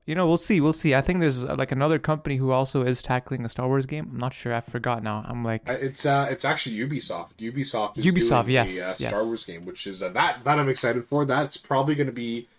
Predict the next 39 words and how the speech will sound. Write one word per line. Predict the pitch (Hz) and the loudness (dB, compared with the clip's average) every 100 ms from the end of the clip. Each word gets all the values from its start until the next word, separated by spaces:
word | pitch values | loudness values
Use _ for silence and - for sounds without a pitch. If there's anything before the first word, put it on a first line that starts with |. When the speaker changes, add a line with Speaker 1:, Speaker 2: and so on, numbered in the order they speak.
| _ _ - | _ _ -12
Speaker 2:
an | 117 | -6
open | 117 113 117 107 | -4 -4 -4 0
world | 107 104 101 | 2 2 0
Star | - 95 | -4 -4
Wars | 80 85 | -6 -8
game, | 69 78 107 _ _ _ _ | -10 -12 -16 _ _ _ _
Speaker 1:
Mm-hmm. | 139 | -4
Speaker 2:
which, | 113 123 107 95 | -2 0 -2 -4
uh, | |
that's | 87 85 78 113 | -4 -6 -6 -8
gonna | 101 | -10
be | 78 | -10
pretty | 85 80 | -10 -8
crazy. | 85 87 92 _ - - - _ _ _ - - | -8 -10 -12 _ -20 -20 -20 _ _ _ -12 -6
<clears throat> | 185 143 _ _ _ _ _ _ _ _ _ _ _ - | -4 -4 _ _ _ _ _ _ _ _ _ _ _ -2
Now, | 127 123 127 | 2 4 6
uh, | 123 | 6
yeah, | 123 180 143 123 | 6 4 4 2
as | 175 | 2
for | 208 | 0
Star | - 185 | 2 4
Wars | 175 127 | 4 2
Eclipse, | - 143 - | 0 -2 2
like | 131 127 | 2 2
you | 120 | 0
said, | - 147 120 98 - _ _ _ | 0 2 2 -2 -8 _ _ _
um, | 110 104 104 104 101 101 - _ _ _ - _ | 0 4 4 4 0 -6 -16 _ _ _ -20 _
they | 143 151 | -2 2
actually | 202 - 202 | 2 2 2
have | 196 | 4
a | |
website | 185 120 - 139 135 | 4 4 2 2 2
for | - 135 | 2 2
the | 131 | 2
game, | 131 120 117 | 0 -4 -4
which | 110 | -6
is | 110 | -6
pretty | - 120 110 | -2 0 0
cool. | - 104 90 170 | 0 0 2 2